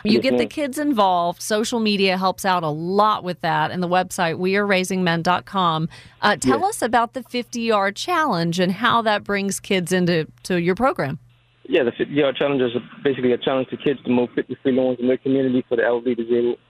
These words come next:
Speaker 2: single parents, and veterans. If they accept this challenge, all they do is make a sign saying, "I accept the fifty-yard challenge." And in return, we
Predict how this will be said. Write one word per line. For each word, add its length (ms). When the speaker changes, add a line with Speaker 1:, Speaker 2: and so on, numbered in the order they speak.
Speaker 2:
single 180
parents, 260
and 80
veterans. 380
If 180
they 100
accept 460
this 120
challenge, 200
all 120
they 100
do 200
is 80
make 200
a 60
sign 340
saying, 260
"I 140
accept 300
the 60
fifty-yard 500
challenge." 320
And 160
in 80
return, 380
we 100